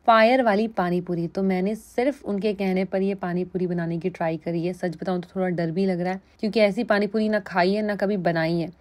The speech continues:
देखी बहुत है फायर पानी पूरी, लेकिन खाई नहीं है। जो मेरी वीडियो शूट कर रहे थे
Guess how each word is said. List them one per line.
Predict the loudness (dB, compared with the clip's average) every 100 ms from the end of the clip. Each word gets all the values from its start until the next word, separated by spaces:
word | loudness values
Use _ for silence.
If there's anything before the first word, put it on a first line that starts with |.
| _ _ _ 0
देखी | 4 6 6 8
बहुत | 8 8
है | 4
फायर | 4 8 8
पानी | 6 2 2
पूरी, | 0 -2 -4 -4
लेकिन | -2 -2 -4
खाई | 0 2 2
नहीं | 2 -2
है। | -6 -12 _ -20 _ -6
जो | 0 2
मेरी | 4 4
वीडियो | 2 2 0
शूट | -2 -2 -4 2
कर | 4 4
रहे | 4 2 2
थे | 0 0